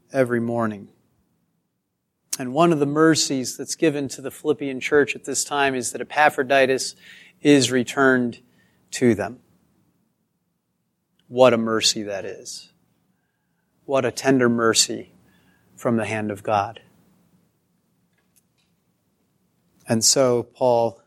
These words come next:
has opportunity on both sides of the spectrum to exhort them to joy and to rejoicing. Sometimes because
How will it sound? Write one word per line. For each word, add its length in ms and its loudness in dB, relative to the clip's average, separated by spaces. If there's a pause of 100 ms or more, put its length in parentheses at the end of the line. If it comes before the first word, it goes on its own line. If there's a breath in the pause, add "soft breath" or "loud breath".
(1300)
has 220 2
opportunity 840 0
on 240 -6
both 320 4
sides 440 4
of 100 -4
the 80 -4
spectrum 600 -2 (320 soft breath)
to 200 4
exhort 680 4
them 360 -4
to 240 -4
joy 720 4 (240 soft breath)
and 200 0
to 120 -8
rejoicing. 720 2 (1120 soft breath)
Sometimes 960 0 (220)
because 600 2